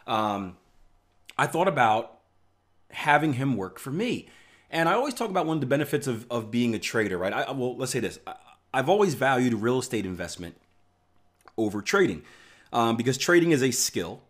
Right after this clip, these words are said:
Um, you have to, in order for, let's say, my, my, any of, any of my sons to be successful at trading, they have to acquire this skill. Um,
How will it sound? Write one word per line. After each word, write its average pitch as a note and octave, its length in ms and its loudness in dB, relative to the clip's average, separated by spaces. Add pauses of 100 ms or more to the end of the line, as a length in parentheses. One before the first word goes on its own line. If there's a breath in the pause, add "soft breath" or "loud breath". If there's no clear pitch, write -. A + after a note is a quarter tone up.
(600)
Um, G#2+ 300 -2
you A#2+ 200 0
have B2 300 0
to, A#2 280 -2
in B2 140 -2
order C#3 200 4
for, A#2+ 300 0
let's A2+ 160 -2
say, A2+ 160 0
my, G#2 260 -4
my, G2+ 420 -6
any A#2+ 120 0
of, A2+ 200 -2 (160)
any B2 140 -2
of A#2 80 0
my G#2 160 -2
sons F#2+ 580 -6
to G#2+ 120 -8
be F#2+ 140 -6
successful A#2 580 -6
at E2+ 100 -10
trading, C#3 380 0
they G#2 120 -6
have G#2 240 -4
to G#2+ 140 -6
acquire F2 500 -4
this E2+ 220 -12
skill. - 500 -4
Um, E2 400 -12